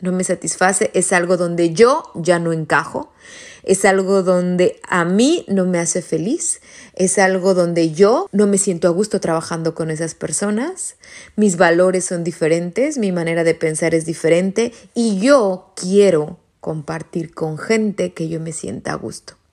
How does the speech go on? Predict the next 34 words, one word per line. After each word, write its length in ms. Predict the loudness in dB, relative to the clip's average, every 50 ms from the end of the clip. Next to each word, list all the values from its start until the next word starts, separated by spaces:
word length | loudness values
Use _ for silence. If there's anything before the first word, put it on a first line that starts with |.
| _ _ _ -20 -20 -18 -16 -16 -16 -16 -18 -6
¿Te 140 | -2 0 2
das 240 | 4 4 2 2 -2
cuenta 460 | -2 0 0 0 0 0 0 0 2
la 140 | 2 0 0
diferencia 1000 | -2 -4 -6 -4 -2 0 2 4 4 2 2 0 0 -2 -2 -2 -2 -2 -2 0
en 160 | 2 2 2 2
poner 340 | 2 2 4 4 4 2
la 220 | 2 2 0 0 -2
culpa 680 | 0 2 2 2 2 0 -2 -2 -4 -4 -4 -8 _ _
alrededor 1000 | 0 2 2 2 2 0 0 0 2 2 2 2 2 2 2 4 4 4 4 4
de 160 | 2 2 0
todos 600 | 0 2 2 4 4 4 4 2 2 0 -4 -8 -4
y 140 | -2 0 0
de 140 | 0 0
todo 640 | -2 0 2 4 4 4 4 2 0 -2 -4 -6 -10 _ _ _ _ _ _ _ _ _ _ _ _ _ _ -6
a 160 | -6 -4 -2
tomar 260 | -2 -2 0 0 -2
el 140 | -2 -2 -2
control 380 | -2 -4 -4 -4 -4 -4 -4 -2
de 100 | -4 -4
mi 140 | -4 -4 -4
vida? 260 | -4 -4 -2 -4 -4
Son 300 | -4 -2 -2 0 2 4
dos 220 | 2 2 2 0
historias 500 | -4 -4 -4 -4 -2 0 0 0 -2 -2
distintas. 680 | -4 -6 -8 -8 -6 -6 -6 -6 -6 -8 -10 -10 -12 -16 -18 -20 -20 -20 -14 -2
Y 120 | 2 2 2
ahora 140 | 4 2
te 100 | 0 2
voy 100 | 4 4
a 120 | 4 4 2
poner 260 | 0 -2 0 2 2
otro 240 | 2 2 2 0 0
ejemplo 640 | 0 -2 -2 -2 -2 -4 -4 -4 -2 -2 -2 -2